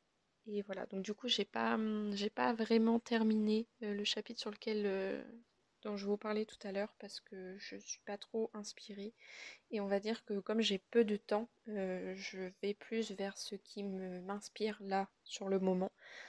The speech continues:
Euh, donc, euh, j'y reviendrai évidemment parce que voilà, comme je vous le disais, le chapitre ne fait que deux pages, donc, euh, <laughs> c'est vraiment pas beaucoup. Donc il va falloir que j'y revienne. Mais, euh, voilà, là ce soir j'avais envie de quelque chose sur lequel, euh,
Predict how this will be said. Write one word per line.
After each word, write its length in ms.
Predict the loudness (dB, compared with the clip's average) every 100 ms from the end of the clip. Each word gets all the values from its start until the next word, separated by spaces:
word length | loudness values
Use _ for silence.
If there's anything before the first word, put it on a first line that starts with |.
| -18 -2
Euh, 260 | 2 2 2
donc, 220 | -4 -6 -8
euh, 100 | -6
j'y 160 | -4 -2
reviendrai 460 | -4 -6 -8 -10 -16 _
évidemment 500 | -12 -8 -6 -6 -8 -12 _ _
parce 240 | -16 -14 -12
que 420 | -6 -4 -4 -8 -16 -14
voilà, 140 | -14 -16
comme 160 | -18 -14
je 80 |
vous 60 | -10
le 60 | -6
disais, 240 | -4 -4
le 60 | -4
chapitre 280 | -8 -12 -10
ne 80 | -10
fait 160 | -10
que 100 | -8
deux 140 | 0 0
pages, 280 | 0 -6 -8
donc, 260 | -20 -14
euh, 100 | -12 -12 -12
<laughs> 420 | -4 -2 -2 -8
c'est 180 | -14 -12
vraiment 380 | -2 2 4 2
pas 180 | 0 0
beaucoup. 420 | 0 -2 -6 -10 -12 -12 -10 -10 -12 _
Donc 260 | -6 -6 -4
il 60 | -4
va 80 |
falloir 280 | -2 0 2
que 40 | 2
j'y 140 | 2
revienne. 480 | 0 0 0 0 -4 _
Mais, 460 | -10 -6 -2 2 2
euh, 200 | 2 2
voilà, 220 | 0 -2
là 120 | -6 -6
ce 140 | -4
soir 220 | -2 -2
j'avais 260 | 0 -2 -4
envie 240 | -8 -8
de 120 | -8
quelque 320 | -6 -8 -8 -10
chose 500 | -6 -4 -4 -4 -4
sur 240 | -6 -4
lequel, 440 | -6 -2 -2 0
euh, 160 | -2